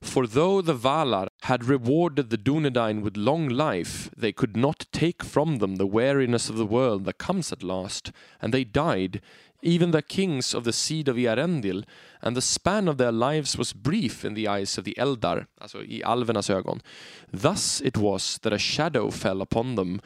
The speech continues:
in which maybe the will of Morgoth was at work, that still moved in the world,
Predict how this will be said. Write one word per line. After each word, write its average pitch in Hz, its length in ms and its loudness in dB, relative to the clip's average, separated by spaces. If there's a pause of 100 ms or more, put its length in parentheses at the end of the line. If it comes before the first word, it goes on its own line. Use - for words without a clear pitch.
(240)
in 110 160 2
which - 260 2
maybe 139 340 2
the 123 100 4
will 139 320 2
of 123 120 0
Morgoth 123 600 0
was - 140 -4
at - 160 -10
work, 110 440 -2 (180)
that - 140 -4
still 123 360 2
moved 127 380 2
in 104 120 2
the 95 60 0
world, 101 440 0